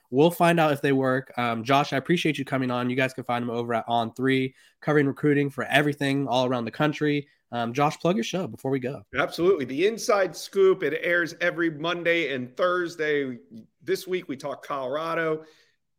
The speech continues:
Speaker 2: Thursday, I don't know what we're gonna talk. Maybe it'll be Colorado again. We'll see. I haven't written the show yet, but you guys tune in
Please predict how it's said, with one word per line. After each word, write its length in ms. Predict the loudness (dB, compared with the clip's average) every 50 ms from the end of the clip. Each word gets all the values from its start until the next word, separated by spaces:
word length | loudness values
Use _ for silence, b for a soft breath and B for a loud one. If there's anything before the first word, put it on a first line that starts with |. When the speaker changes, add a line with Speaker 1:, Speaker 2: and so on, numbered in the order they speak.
| -2
Speaker 2:
Thursday, 540 | 0 2 2 2 0 -2 0 2 2 2 2 0
I 120 | 0 0 0
don't 100 | 2 2
know 100 | 0 0
what 180 | 0 0 0
we're 80 | -2 -4
gonna 160 | -4 -4 -6 -6
talk. 320 | -6 -8 -8 -8 -8 -4
Maybe 260 | -2 0 0 2 2
it'll 140 | 2 2 2
be 140 | 0 -2 -2
Colorado 560 | -2 -2 0 0 0 0 0 0 0 0 0
again. 300 | 0 0 0 -2 -2 0
We'll 120 | -2 -4
see. 180 | -4 -4 -4 -2
I 40 | -2
haven't 220 | -2 -2 -4 -6
written 180 | -6 -8 -8 -8
the 40 | -8
show 220 | -8 -6 -4 -4
yet, 260 | -2 -2 -4 -4 -4
but 80 | -6 -6
you 80 | -4
guys 240 | -2 0 -2 -2 -4
tune 280 | -6 -6 -6 -4 -4 -2
in 240 | -2 -2 -2 -4